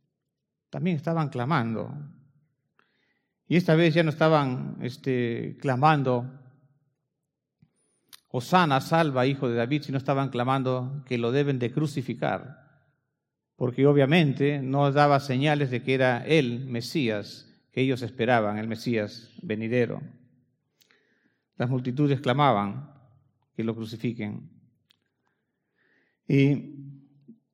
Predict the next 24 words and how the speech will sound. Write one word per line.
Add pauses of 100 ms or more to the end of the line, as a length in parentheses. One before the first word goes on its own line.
(340)
después
de
esta
entrada
triunfal
sucedieron
muchas
otras
cosas,
entre
ellas
fue
la
limpieza
del
templo
también. (2250)
Eh,
Jesús
habló
acerca
de
unas
parábolas,